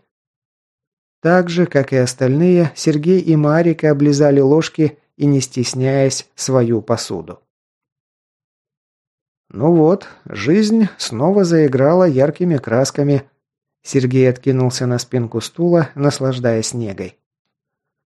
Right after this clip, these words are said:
Так организм отозвался на окончание вынужденного голодания.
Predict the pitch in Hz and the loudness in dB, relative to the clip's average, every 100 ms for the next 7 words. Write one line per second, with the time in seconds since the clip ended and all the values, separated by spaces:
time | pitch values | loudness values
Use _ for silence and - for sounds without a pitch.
0 | _ - 127 151 165 156 147 160 175 180 | _ -4 -2 0 -2 0 2 2 2 2
1 | 165 - 127 139 123 131 143 139 135 135 | 0 -4 -6 -4 -2 2 2 0 -4 -4
2 | 127 127 123 - 135 135 135 120 123 123 | -4 -4 -4 -2 -2 0 -2 -2 0 0
3 | 117 113 117 117 120 117 120 117 120 107 | -2 -4 -6 -6 -6 -4 -4 -2 -4 -6
4 | 104 90 | -8 -14